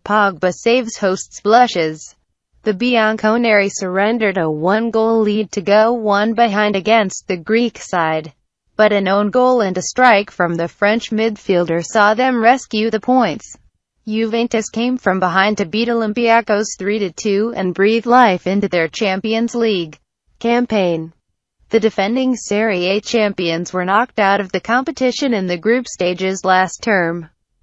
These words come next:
and a repeat looked on the cards just after the hour mark on Tuesday. Juve, who had already lost two of three Group A matches,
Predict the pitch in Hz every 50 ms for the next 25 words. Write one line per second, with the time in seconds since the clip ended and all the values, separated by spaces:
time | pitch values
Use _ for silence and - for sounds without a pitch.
0 | _ - 220 220 214 214 202 190 190 190 185 - - 220 226 233 220 269 311 339
1 | - _ - 196 185 180 175 180 - - 233 247 240 214 202 208 202 - - -
2 | 226 233 247 240 - 214 202 202 226 226 - 285 269 226 269 247 226 208 208 214
3 | 220 233 247 262 269 240 196 185 196 208 - 208 180 175 180 - - 208 208 208
4 | 202 - - 175 165 165 165 165 165 - _ _ _ _ _ _ _ _ _ _
5 | - 208 208 175 160 165 156 - _ _ - 214 202 196 185 180 185 208 226 240
6 | 220 208 190 175 175 180 170 165 165 175 190 214 208 - - - 277 302 302 277
7 | 226 170 - - 185 208 233 254 240 - - 247 254 254 - - 233 240 240 226
8 | 220 208 202 208 214 - - - 156 151 143 139 -